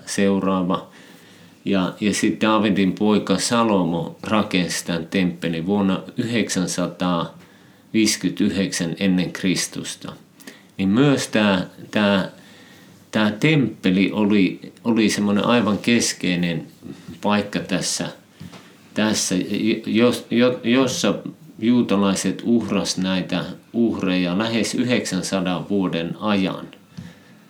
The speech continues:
Tosin se temppeli kerran tuhottiin, kun tuli tämä, juutalaiset vietiin pakkosiirtolaisuuteen Babyloniaan, mutta he rakensi sen uudelleen, ja se oli melkein viisisataa vuotta taas,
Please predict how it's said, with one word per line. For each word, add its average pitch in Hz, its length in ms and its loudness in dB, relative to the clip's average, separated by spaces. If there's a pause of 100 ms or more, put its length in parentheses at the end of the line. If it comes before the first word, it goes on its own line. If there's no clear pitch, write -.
(140)
Tosin 101 360 0
se 95 120 -2
temppeli 101 640 0
kerran 90 500 2
tuhottiin, 90 680 -2
kun 85 320 -6
tuli 95 280 0
tämä, 85 340 -2 (720)
juutalaiset 95 600 2
vietiin 92 440 2
pakkosiirtolaisuuteen 82 1700 -2
Babyloniaan, 85 920 -4
mutta 95 280 -2
he 110 120 -2
rakensi 120 520 0
sen 82 240 -4
uudelleen, 104 720 0 (580)
ja 92 100 -2
se 101 120 0
oli 104 140 2
melkein 104 480 2
viisisataa 98 640 2
vuotta 87 340 -4
taas, 82 520 -4